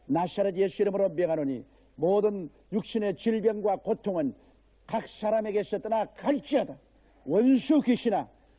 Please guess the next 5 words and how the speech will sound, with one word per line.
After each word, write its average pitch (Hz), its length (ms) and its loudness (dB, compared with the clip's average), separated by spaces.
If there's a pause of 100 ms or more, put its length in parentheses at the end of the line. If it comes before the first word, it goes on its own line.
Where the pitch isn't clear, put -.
(260)
예수 196 400 4
이름으로 269 280 4
명하노니 180 480 -2 (480)
묶임을 185 720 0
당할지어다. 135 540 -8